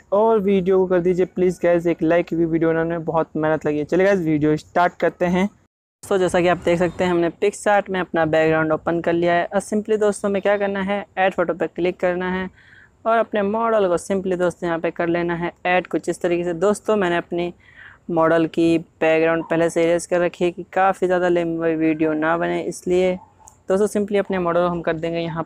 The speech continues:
पर ऐड और simply कर देंगे हम यहाँ पर टैप। और जैसा कि आप देख सकते हैं, जो भी मैंने पीएनजी यूज़ किए हैं, मैंने अपने video के description में link डाल दिया। simply दोस्तों, आप वहाँ से जाकर इसे download कर सकते हैं।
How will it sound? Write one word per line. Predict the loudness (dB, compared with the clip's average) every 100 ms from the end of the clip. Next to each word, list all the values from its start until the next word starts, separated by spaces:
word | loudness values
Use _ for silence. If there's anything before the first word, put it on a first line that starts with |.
| -2
पर | -2 0
ऐड | 0 2 0 -2
और | -6
simply | -4 -6 -4 -2
कर | -2
देंगे | -2 -4
हम | -4 -6 -8 -6
यहाँ | -6
पर | -4
टैप। | -6 _ 0 0 -2 _ _ _ _ _ _ _ _ -20 -20 _ -20 _ _ -20 -20 _
और | 2 2 2
जैसा | 0 0 2
कि |
आप | 2
देख | 2 0
सकते | 0 0 0
हैं, | 2
जो | 2
भी | 2
मैंने | 0 -2
पीएनजी | -2 -2 0 2
यूज़ | 2 0
किए | 0 0
हैं, | 0
मैंने | 0 0
अपने | -2 -4
video | 0 0 2 0
के | 0
description | -2 -2 -4 -4
में | -4 -6 -8 _ _ _
link | -2 2
डाल | 4 2 2
दिया। | 0
simply | -2 -4 -2 0
दोस्तों, | 2 0 -2 0
आप | 0
वहाँ | 2 0
से | 0
जाकर | 0 0
इसे | 0 -2
download | 0 0 0 -2
कर | -2 -4
सकते | -4 -6 -4
हैं। | -4